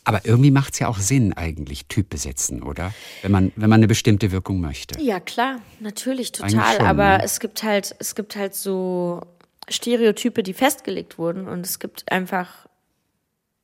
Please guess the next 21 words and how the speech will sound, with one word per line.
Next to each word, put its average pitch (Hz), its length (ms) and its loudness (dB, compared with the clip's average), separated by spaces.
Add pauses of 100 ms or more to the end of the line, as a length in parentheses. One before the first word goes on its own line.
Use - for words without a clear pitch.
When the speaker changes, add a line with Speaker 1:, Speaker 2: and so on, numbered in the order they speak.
(120)
Speaker 2:
glaub 190 220 -6
ich, - 140 -10
andere 190 300 -6
Möglichkeiten. 180 800 -6
Also 180 240 -12 (420)
Speaker 1:
Mhm. 87 380 -14 (140)
Speaker 2:
warum 196 280 0
soll 185 480 0 (500)
nicht 202 400 -2
auch 190 300 0
jemand, 185 580 -8
der 180 380 -2 (160)
so 202 380 -8
klein 190 340 -6
ist 208 160 -8
und 190 100 -8
so 185 80 -10
jung 190 240 -6
aussieht - 440 -10
wie - 60 -10
ich, - 280 -10